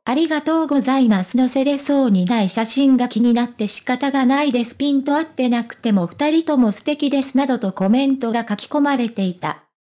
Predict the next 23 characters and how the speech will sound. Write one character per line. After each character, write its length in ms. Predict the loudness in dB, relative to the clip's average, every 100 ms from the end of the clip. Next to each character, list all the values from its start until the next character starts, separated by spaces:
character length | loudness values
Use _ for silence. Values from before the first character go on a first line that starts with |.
| -8
ザ・ 220 | -4 -2
ア 60 | -2
ン 80 | -4
サ 260 | -2 -2
ー 20 | 0
編 280 | -2 -2
集 300 | -2 2 2
部。 320 | 0 -6 -10 _ _ _ -4
羽 260 | 0 2 0
生 20 | 0
結 300 | -2 -2 -2
弦 280 | -2 -4
プ 140 | -2 -2
ロ 120 | 0
フ 60 | 0
ィ 160 | 0
ー 40 | 2
ル 120 | 4
宮 260 | 4 4
城 180 | 2 -2
県 360 | 0 -2 -2 -8 -12
出 360 | -10 -6 -2
身。 160 | -2